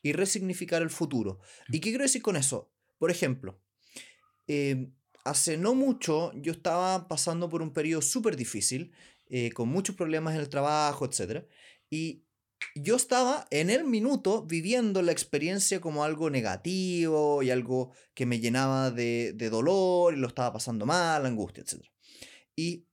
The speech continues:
Speaker 1: un par de días después fui capaz de resignificar ese mismo día, ese mismo momento malo, como una oportunidad para crecer y,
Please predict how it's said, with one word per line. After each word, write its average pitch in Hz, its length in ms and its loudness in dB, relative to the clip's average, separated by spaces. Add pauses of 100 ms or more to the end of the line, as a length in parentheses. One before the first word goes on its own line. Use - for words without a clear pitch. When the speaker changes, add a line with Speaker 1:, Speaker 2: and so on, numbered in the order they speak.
(280)
Speaker 1:
un 175 220 -2
par 277 180 4
de 254 100 0
días 262 200 6
después 214 580 0 (160)
fui 226 240 -4
capaz 226 380 0
de 180 260 0
resignificar 214 1200 0
ese 151 280 0
mismo 233 460 2
día, 180 280 2
ese 135 200 0
mismo 233 400 0
momento 202 480 0
malo, 202 380 2 (320)
como 190 260 0
una 202 140 0
oportunidad 180 600 0
para 170 300 0
crecer 180 680 2
y, 185 320 -6